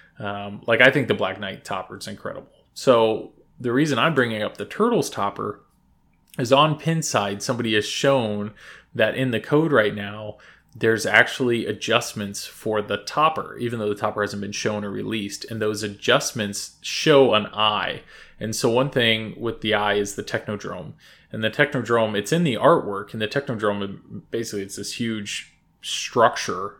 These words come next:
that's underground, and there's this big eye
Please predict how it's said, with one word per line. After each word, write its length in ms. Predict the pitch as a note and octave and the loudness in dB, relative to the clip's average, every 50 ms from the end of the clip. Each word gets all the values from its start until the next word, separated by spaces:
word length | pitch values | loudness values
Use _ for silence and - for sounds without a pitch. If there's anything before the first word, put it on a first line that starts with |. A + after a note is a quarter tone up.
| _ | _
that's 340 | - A2+ A2 G2+ G2+ - - | -6 -2 -2 -2 -2 -4 -6
underground, 800 | A#2 A#2 A2 G2+ G2+ G2 G#2 G#2 G#2 G#2 G#2 G#2 G2+ G2+ G2+ G2 - | -6 -4 -2 -2 -2 -2 -2 -2 0 0 0 0 -2 -4 -4 -8 -10
and 180 | - A2 G#2 | -8 -8 -6
there's 200 | G2 G2 F#2+ - | -6 -6 -8 -8
this 140 | - G2+ - | -8 -10 -8
big 240 | - - A2+ G#2+ G2 - - | -2 0 0 0 0 -4 -6
eye 480 | - G2 G2 G2+ G2+ F#2+ F#2 F#2+ F#2 | -4 -4 -2 0 0 0 0 -2 -4